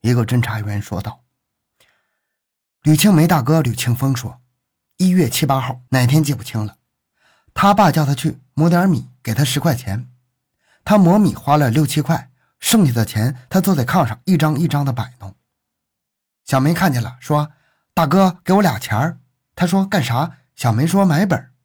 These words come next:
他没搭理他。小梅一撇嘴说：“不给拉倒，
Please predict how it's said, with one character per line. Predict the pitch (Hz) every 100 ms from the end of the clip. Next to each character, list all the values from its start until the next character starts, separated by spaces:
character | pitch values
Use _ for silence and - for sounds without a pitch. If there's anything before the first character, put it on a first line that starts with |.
| _ _
他 | -
没 | 160 165
搭 | 175
理 | 180
他。 | 127 - _ _ _ _ _ _
小 | _ 147
梅 | 147 214
一 | 196
撇 | 127 175
嘴 | 117
说 | - 143 143 _
：“不 | 190
给 | 120
拉 | 117 175
倒， | 139 -